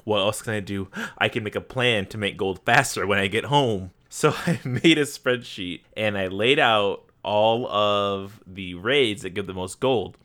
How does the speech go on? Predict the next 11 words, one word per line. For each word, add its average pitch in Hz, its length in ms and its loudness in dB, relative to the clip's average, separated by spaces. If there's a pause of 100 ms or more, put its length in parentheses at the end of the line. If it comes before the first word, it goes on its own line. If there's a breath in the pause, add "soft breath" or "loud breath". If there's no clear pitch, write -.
I 101 180 0
probably 180 480 4
have 165 120 -2
watched, 101 600 -6 (200)
like, 95 380 -4
seven 123 680 0
hours 95 580 0
of 95 420 -6 (200)
gold 104 300 2
making 104 380 -2
videos 80 560 -6